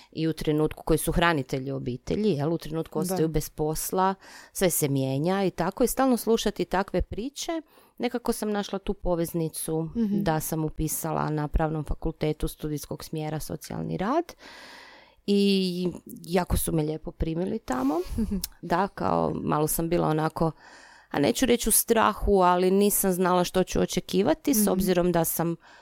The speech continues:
Speaker 1: eto, ja sad logoped na jednom tako drugom studiju, uopće
Speaker 2: Mhm.
Speaker 1: druge teme. Međutim, njima se jako dopala ta, ta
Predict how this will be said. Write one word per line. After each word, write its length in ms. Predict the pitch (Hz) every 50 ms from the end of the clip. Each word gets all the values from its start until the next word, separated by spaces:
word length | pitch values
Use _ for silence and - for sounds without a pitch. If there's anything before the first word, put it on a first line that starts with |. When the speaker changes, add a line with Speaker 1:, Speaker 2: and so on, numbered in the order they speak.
| - _ -
Speaker 1:
eto, 260 | - 165 - - 170
ja 180 | 170 165 165 160
sad 240 | - - 170 160
logoped 600 | 175 170 165 165 165 156 - - 180 175 175 165
na 180 | 175 165 156 156
jednom 240 | 156 156 160 160 156
tako 260 | - 165 160 - 175
drugom 320 | 160 160 165 160 165 156
studiju, 640 | - - - - - 175 202 220 190 175 160 151 156 160
uopće 520 | 160 151 151 - - - - 165 156 - 156 - - - - - -
Speaker 2:
Mhm. 320 | 202 196 180 180 185 190 160
Speaker 1:
druge 280 | 160 165 170 165 156
teme. 460 | - _ - 160 165 190 247 311 370 381 403 - - - - - - - - - - - - - - _ -
Međutim, 440 | - 220 220 202 240 247 - 262 240
njima 180 | 233 233 240
se 180 | 226 - - 220
jako 300 | 214 196 196 - - 196
dopala 500 | 175 180 175 180 - - 160 151 151 151
ta, 540 | - - 170 160 160 160 - - - - -
ta 480 | - - - 165 170 98 95 95 92